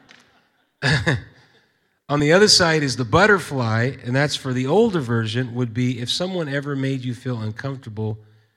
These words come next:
through their words or touch, what would you do? So that's, I mean, that's a really good conversation. Here's another one. Um, have you ever, this is Caterpillar, have you ever told someone that you think they're cute?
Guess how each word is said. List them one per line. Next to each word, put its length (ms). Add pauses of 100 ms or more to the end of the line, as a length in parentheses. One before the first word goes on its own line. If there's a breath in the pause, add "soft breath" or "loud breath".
(440 soft breath)
through 460
their 260
words 480
or 240
touch, 680
what 160
would 220
you 100
do? 220 (2250)
So 200
that's, 360 (240)
I 40
mean, 180
that's 240
a 40
really 180
good 180
conversation. 640 (320 soft breath)
Here's 180
another 220
one. 400 (140)
Um, 500 (200 soft breath)
have 220
you 140
ever, 180
this 220
is 200
Caterpillar, 720 (300 soft breath)
have 200
you 100
ever 160
told 340
someone 440
that 120
you 160
think 320
they're 160
cute? 560